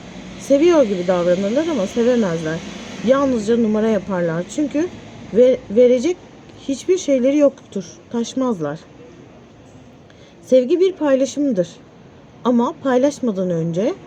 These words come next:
ona sahip olman gerekir. Meditasyon ilk adım olmalıdır. Meditasyon merkezdir. Sevgi ise onun çevresi,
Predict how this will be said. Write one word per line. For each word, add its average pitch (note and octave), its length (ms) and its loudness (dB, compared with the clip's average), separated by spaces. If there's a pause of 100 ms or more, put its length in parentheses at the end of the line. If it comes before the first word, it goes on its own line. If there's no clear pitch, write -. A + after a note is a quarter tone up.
(260)
ona C4+ 180 2
sahip B3 380 -2 (140)
olman A3 460 0
gerekir. F3+ 380 -2 (460)
Meditasyon B3 720 -2
ilk D#4 240 -4
adım A#3+ 280 0
olmalıdır. F3+ 580 -2 (360)
Meditasyon G#3 680 -2
merkezdir. A3+ 640 -2 (540)
Sevgi A3+ 300 4
ise A3+ 200 -2
onun G3+ 300 0
çevresi, F#3 600 -2